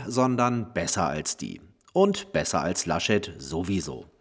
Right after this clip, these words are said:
Sein Verzicht auf das höchste Parteiamt, das ihm die Partei ohnehin nicht gegeben hätte, ist so nur ein momentanes taktisches Manöver, mit dem Spahn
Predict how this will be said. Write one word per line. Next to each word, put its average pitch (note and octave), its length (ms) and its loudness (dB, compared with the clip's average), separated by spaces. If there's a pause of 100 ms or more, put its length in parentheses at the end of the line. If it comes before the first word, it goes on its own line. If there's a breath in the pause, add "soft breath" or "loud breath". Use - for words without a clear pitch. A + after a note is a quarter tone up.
(500 loud breath)
Sein A#2+ 360 6
Verzicht - 760 2
auf F#2+ 220 2
das F2+ 240 2
höchste A2 360 4
Parteiamt, A#2 920 2
das F2+ 180 4
ihm F#2+ 220 0
die F2 120 0
Partei F#2 480 0
ohnehin G2+ 480 4
nicht - 280 2
gegeben F#2+ 380 4
hätte, B2 360 4 (480 loud breath)
ist - 320 6
so D3 220 10
nur B2+ 240 10
ein A2+ 280 6
momentanes F#2+ 1040 2
taktisches - 600 4
Manöver, G2+ 640 6 (400 loud breath)
mit E3+ 180 4
dem E3+ 200 6
Spahn G#2+ 580 6